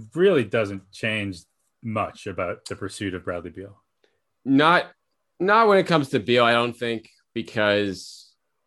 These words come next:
Speaker 2: ultimately, and we've talked about this before, the, the more likelier path to Beal was always gonna be a trade or a sign and trade.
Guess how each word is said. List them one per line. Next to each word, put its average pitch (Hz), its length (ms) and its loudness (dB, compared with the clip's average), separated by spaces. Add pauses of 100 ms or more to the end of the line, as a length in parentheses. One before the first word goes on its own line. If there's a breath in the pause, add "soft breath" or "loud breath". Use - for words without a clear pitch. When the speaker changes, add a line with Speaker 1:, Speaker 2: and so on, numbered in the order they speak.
(200)
Speaker 2:
ultimately, 127 520 2
and 117 80 2
we've 127 160 -4
talked 107 220 -4
about 90 140 -6
this 85 120 -12
before, 87 560 -6 (140)
the, 87 320 -4 (480)
the 107 100 -6
more 131 240 4
likelier 113 460 2
path 98 460 -2
to 90 100 -10
Beal 87 580 -4 (180)
was 87 140 -10
always 92 180 -2
gonna 90 120 -8
be 87 80 -4
a 82 40 -4
trade 82 340 -8
or 80 100 -6
a 78 40 -14
sign 76 240 -10
and 76 120 -12
trade. 78 400 -12